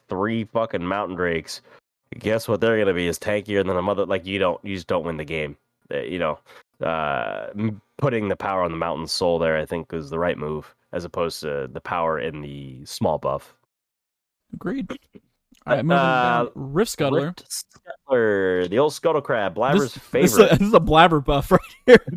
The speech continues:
Speaker 1: Blabber fucking special, yo. <laughs>
Speaker 2: So they're making it extremely easier to kill the first spawn.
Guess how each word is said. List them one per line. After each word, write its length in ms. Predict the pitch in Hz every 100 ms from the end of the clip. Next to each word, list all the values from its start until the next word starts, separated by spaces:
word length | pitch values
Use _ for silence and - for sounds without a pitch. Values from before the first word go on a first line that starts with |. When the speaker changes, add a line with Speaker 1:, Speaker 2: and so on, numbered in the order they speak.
| 139
Speaker 1:
Blabber 520 | 143 147 165 165 185 -
fucking 360 | 151 151 160
special, 640 | 135 - 139 135 - 120 117
yo. 500 | 123 135 123 110 - - - - - -
<laughs> 400 | 180 165 - 143
Speaker 2:
So 160 | 185
they're 100 | 190
making 300 | 208 226 220
it 160 | 180 147
extremely 960 | 151 - - 160 165 185 220 214 185
easier 460 | 151 135 139 135 123
to 60 | 117
kill 420 | - 120 117 117 139
the 140 | 143
first 320 | - 143 135
spawn. 500 | - 131 110 85 92